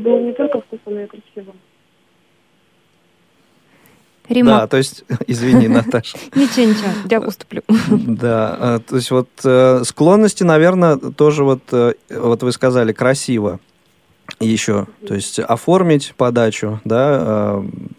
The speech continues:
Speaker 3: как-то это все. То есть, значит, какие-то задатки и, э, ну, как это сказать, не знаю, художника,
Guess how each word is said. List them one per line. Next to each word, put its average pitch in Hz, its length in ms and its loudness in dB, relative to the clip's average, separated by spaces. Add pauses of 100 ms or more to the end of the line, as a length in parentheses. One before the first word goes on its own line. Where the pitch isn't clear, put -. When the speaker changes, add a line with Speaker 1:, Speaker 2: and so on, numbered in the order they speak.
(120)
Speaker 3:
как-то - 300 -8
это 104 180 -4
все. 107 260 -2
То 110 160 -2
есть, 107 140 -4
значит, 131 440 -2
какие-то 143 440 -2
задатки 127 540 0
и, 120 380 0 (840)
э, 101 480 -4 (220)
ну, 104 80 -10
как - 200 -18
это - 80 -20
сказать, - 300 -14
не 110 60 -2
знаю, 104 260 -4
художника, 127 640 -2